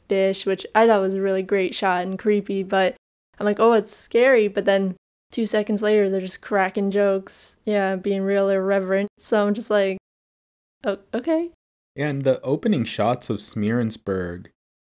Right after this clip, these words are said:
Speaker 2: if you pay attention to the color palette, like I said, this is something I didn't notice before. Even comparing it to, like, the Postal Academy area, you have, like, these greens, blues of the,
Speaker 1: Oh,
Speaker 2: the
Speaker 1: yeah.
Speaker 2: uniform, and then
Speaker 1: Very
Speaker 2: you get to
Speaker 1: bright.
Speaker 2: Smearensburg, and it's all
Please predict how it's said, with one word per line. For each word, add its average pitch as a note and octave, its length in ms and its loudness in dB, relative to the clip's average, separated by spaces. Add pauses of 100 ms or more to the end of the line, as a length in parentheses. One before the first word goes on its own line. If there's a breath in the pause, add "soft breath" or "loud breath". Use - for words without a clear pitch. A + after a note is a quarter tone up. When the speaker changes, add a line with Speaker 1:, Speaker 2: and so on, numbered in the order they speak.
(240)
Speaker 2:
if B2 180 0
you A#2+ 180 -4 (180)
pay - 200 4
attention D#3+ 400 2
to D3 100 0
the A2 100 2
color B2 280 2
palette, G#2+ 280 -4
like G#2 140 -4
I G#2+ 40 -2
said, A#2 180 -2
this C3 140 2
is - 40 -8
something C3+ 300 0
I A2+ 80 -2
didn't A2 160 -2
notice G#2 280 0
before. G2+ 640 -2
Even B2+ 560 0 (220)
comparing A#2+ 480 0
it A#2 80 -6
to, A2 100 -6
like, G#2 200 -2
the F#2+ 80 -8
Postal G#2+ 520 -2
Academy G#2 680 -2
area, G2+ 380 -2
you G2+ 140 -4
have, G#2+ 160 -6
like, G2 180 -6
these F#2+ 220 -10
greens, A#2+ 680 0
blues A#2+ 600 0
of G2+ 220 -4
the, F#2+ 420 -4 (120)
Speaker 1:
Oh, B3+ 140 -2
Speaker 2:
the - 80 -2
Speaker 1:
yeah. A2 220 0
Speaker 2:
uniform, A#2+ 720 2
and G#2 100 -2
then A2 80 2
Speaker 1:
Very B2+ 80 2
Speaker 2:
you C3+ 60 0
get - 220 4
to C3 140 2
Speaker 1:
bright. G#2 140 2
Speaker 2:
Smearensburg, G#2+ 1080 0 (480)
and G2+ 180 0
it's G#2 160 -4 (120)
all G#2+ 580 2